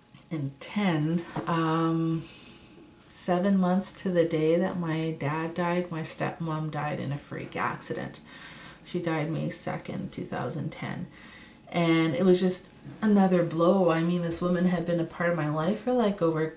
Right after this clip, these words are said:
twenty some years, like, twenty-five years or something. And it was like, she was another mom to me. And oh my God, she's dead.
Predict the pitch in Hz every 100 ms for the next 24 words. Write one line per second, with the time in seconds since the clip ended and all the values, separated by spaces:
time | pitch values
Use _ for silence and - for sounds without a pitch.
0 | - - - 160 160 - 156 160 160 165
1 | 170 165 156 - - - 135 - - -
2 | - - - 160 170 - 156 160 160 165
3 | 165 156 139 - 156 170 156 151 147 -
4 | 165 160 165 170 170 160 151 - - -
5 | - - - - - - 160 160 165 156
6 | 160 160 170 233 - 190 160 156 143 -
7 | 165 160 156 151 - - - - 147 151
8 | 160 165 165 190 208 156 143 - - -
9 | - - 160 170 165 147 190 226 -